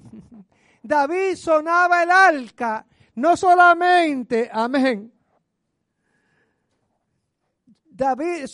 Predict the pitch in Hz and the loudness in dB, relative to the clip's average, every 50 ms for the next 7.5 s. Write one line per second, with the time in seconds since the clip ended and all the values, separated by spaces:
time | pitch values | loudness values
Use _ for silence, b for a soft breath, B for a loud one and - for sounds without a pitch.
0 | 262 262 277 311 285 349 349 330 320 320 339 339 - 349 311 - - 302 285 294 | -12 -10 -8 -8 -6 -6 -6 -6 -6 -6 -8 -10 -6 -6 -6 -4 -2 -2 0 0
1 | 339 349 - - 311 294 302 330 339 320 311 311 349 359 349 320 320 320 320 - | -2 -4 -4 -4 -6 -6 -6 -6 -6 -6 -6 -6 -6 -8 -6 -8 -8 -8 -10 -10
2 | - 330 320 311 330 359 392 381 359 277 247 233 233 - _ _ _ _ _ _ | -10 -6 -2 0 2 4 2 2 0 -2 -10 -12 -14 -16 _ _ _ _ _ _
3 | _ _ _ _ _ _ _ _ _ _ _ _ _ _ _ _ _ _ _ - | _ _ _ _ _ _ _ _ _ _ _ _ _ _ _ _ _ _ _ -10
4 | 208 208 233 - 285 269 285 254 - 294 294 302 302 320 339 330 285 254 262 247 | -8 -8 -6 -4 -4 -6 -4 -4 -2 -2 0 0 0 -2 -2 -4 -6 -6 -8 -10
5 | 226 185 _ _ _ _ _ _ _ _ _ _ _ _ _ _ _ _ _ _ | -12 -12 _ _ _ _ _ _ _ _ _ _ _ _ _ _ _ _ _ _
6 | _ _ _ _ _ _ _ _ _ _ _ _ _ _ _ _ - 214 214 202 | _ _ _ _ _ _ _ _ _ _ _ _ _ _ _ _ -6 -6 -4 -2
7 | 208 208 214 254 311 359 370 381 370 _ | -2 -2 -2 0 -2 -2 -4 -8 -12 _